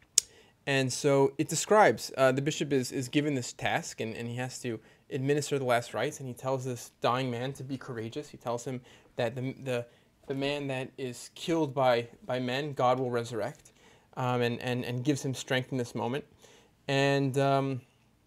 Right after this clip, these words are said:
the, Victor Hugo describes the effect, uh, that this experience had on the bishop. So, quote, "As for the bishop himself, the spectacle of the guillotine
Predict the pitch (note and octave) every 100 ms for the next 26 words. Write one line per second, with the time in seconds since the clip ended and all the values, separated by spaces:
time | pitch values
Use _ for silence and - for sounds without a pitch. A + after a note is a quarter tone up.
0 | _ _ _ _ - - _ _ - C3+
1 | C3 C3 C3+ C3 C3 B2+ C3+ D3 - D#3+
2 | F3+ D3+ D3 - E3+ D3 D#3 D3 E3 B2+
3 | - - _ - - _ - B2+ A#2+ A#2+
4 | C3 B2+ C3+ C#3 - - - - G3+ G#3+
5 | G3 E3 E3+ F3 C3+ D3+ C#3+ C3 A#2 -
6 | - _ - - - - _ _ _ _
7 | _ _ _ _ _ - F3+ E3+ - A3
8 | G3 - - - - - - G3+ G3+ G#3
9 | D#3+ E3+ - D3 - B2 A#2 - - C3+
10 | - - G3 - G3 E3+ C#3 C3 D3 C#3
11 | C3 A#2 A#2+